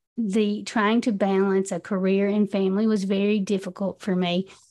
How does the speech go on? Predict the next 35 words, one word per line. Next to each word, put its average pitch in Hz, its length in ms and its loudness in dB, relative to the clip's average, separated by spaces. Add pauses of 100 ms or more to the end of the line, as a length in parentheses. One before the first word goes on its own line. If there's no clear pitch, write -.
(260)
when 220 220 6
that 185 160 4
happened, 185 540 -2
because 190 260 -2
it, 196 220 0
it 202 160 0
just 214 240 2
seemed 208 220 4
like 190 160 4
it - 20 2
was 190 140 -2
a 196 40 0
huge 240 380 2
shift, 196 520 0
one 208 260 0
I 214 60 2
wasn't 202 340 0
expecting, 185 800 -4 (400)
and 202 340 6
it - 80 0
was 190 200 0
like 180 180 0
my 185 180 2
heart 185 380 -4 (100)
was 190 160 -4
divided. 180 600 -4 (680)
So 254 580 4
I 220 360 4
struggled 233 580 2
through 220 380 4
a 208 80 0
couple 208 320 -4
of 190 60 -6
career 202 420 0
changes, 196 920 2